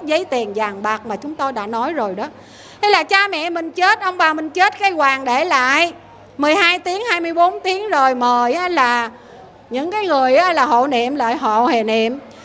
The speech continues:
Rồi cái đỉnh đầu đau nóng hay là cái, à, cái, cái, à, cái ngực nóng rồi về cõi Tây Phương cực lạc.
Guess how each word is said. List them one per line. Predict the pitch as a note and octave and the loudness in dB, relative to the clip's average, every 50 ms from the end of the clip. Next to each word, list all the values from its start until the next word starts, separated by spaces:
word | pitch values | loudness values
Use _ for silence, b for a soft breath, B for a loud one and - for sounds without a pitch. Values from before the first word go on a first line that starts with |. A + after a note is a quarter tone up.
| B B B B B | B B B B B
Rồi | C#4+ D4 D4 | -2 0 0
cái | G#4 G4+ | 0 0
đỉnh | D#4 B3 D4 F4+ G4+ | 0 0 0 0 2
đầu | F4+ D4 C#4 C4+ C4+ | 4 4 4 2 2
đau | - D#4 D#4+ D#4 | 2 0 0 0
nóng | D4+ D#4 E4 E4+ F#4+ A4 B4+ B4+ B4 | 0 0 0 0 0 -2 -6 -4 -4
hay | F#4 F4+ F4+ F4 F4 | -2 0 0 -2 0
là | D#4+ C#4+ C4 C4+ C4+ C4+ C4+ | 0 0 2 2 0 -2 -4
cái, | B3+ - D#4+ E4 E4+ F#4 G#4 A4 | -4 -4 -2 0 0 0 -2 -2
à, | G#4+ G4+ F4+ F4 E4 E4 E4 B B B B B B B B - | 0 0 2 0 0 -2 -6 B B B B B B B B -4
cái, | - F#4+ G4 | -4 -4 -2
cái, | F#4+ G4 G4+ G4+ G4+ G4 | 0 0 0 0 0 0
à, | F4+ E4 D#4+ D#4 D#4 D4+ - | 2 2 2 0 -2 -4 -4
cái | - G4 F#4 | -4 -4 -2
ngực | E4 C#4 B3+ C4 D4 | 0 -2 -2 -2 0
nóng | D#4 D#4+ F4 G4+ A#4 | 0 0 0 0 0
rồi | G4+ D#4+ C4+ | 0 0 2
về | B3 A#3+ B3 A#3 A3 | 4 4 2 2 0
cõi | A3 - A#3 A3+ C4 | 0 0 0 0 0
Tây | C#4 F#4 F4 F4 E4+ | 0 -2 -4 -2 -2
Phương | F4 F4 F4+ F4+ | -4 -4 -4 -4
cực | - C4 A#3 A#3 - | -4 -4 -6 -4 -2
lạc. | A3+ A3 G#3+ G#3+ G#3+ | -2 -2 -2 -4 -6